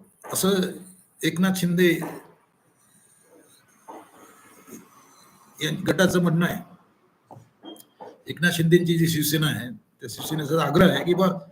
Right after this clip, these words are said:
लोकसभेत ज्यांचा परफॉर्मन्स जसा झाला त्या आधारे तिकीट वाटा. आता लोकसभेत एकनाथ शिंदेचा स्ट्राईक रेट चांगला होता,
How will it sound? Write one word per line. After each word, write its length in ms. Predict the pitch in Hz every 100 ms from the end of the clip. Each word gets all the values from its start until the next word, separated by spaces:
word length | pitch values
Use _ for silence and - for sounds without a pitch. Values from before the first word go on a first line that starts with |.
| - _ _ _ _ - _ _ _
लोकसभेत 420 | 147 165 185 202 196
ज्यांचा 340 | 175 185 202
परफॉर्मन्स 440 | 208 - 175 190
जसा 180 | 175 196
झाला 540 | 175 160 160 107 - - - - _ -
त्या 140 | 202
आधारे 300 | 175 185 220 - - - - _ _ _ _ -
तिकीट 200 | 156 196
वाटा. 240 | 196 226 - - - - - - _ _ - - - _ _ _ _ _
आता 300 | - - -
लोकसभेत 680 | 160 175 - 196 208 - -
एकनाथ 320 | 160 190 190
शिंदेचा 400 | 185 185 190 196
स्ट्राईक 340 | 180 - 190 185
रेट 200 | 196 190
चांगला 220 | - 214
होता, 180 | 196 156